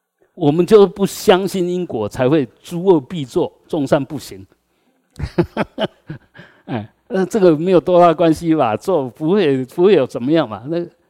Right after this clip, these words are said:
那个都是很麻烦的事。所以当然还是要先深信因果，才能真正修行。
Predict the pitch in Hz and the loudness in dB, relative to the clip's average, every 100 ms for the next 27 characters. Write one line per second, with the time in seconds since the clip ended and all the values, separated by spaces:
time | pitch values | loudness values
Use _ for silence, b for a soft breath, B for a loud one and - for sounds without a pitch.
0 | - - 143 135 151 135 143 120 117 107 | -10 -6 -6 -6 -8 -6 -6 -8 -10 -14
1 | 101 123 - 113 135 - 123 - _ _ | -10 -12 -10 -14 -14 -18 -20 -20 _ _
2 | _ _ 165 170 113 b b 156 151 135 | _ _ -2 0 -2 b b -4 -2 -4
3 | 135 131 156 131 127 139 135 139 135 135 | -6 -6 -4 -4 -4 -6 -4 -4 -6 -8
4 | 131 131 127 92 - 117 123 147 - 160 | -10 -10 -10 -14 -12 -8 -6 -4 0 0
5 | 151 147 127 135 127 - 98 | 0 -6 -6 -10 -10 -12 -20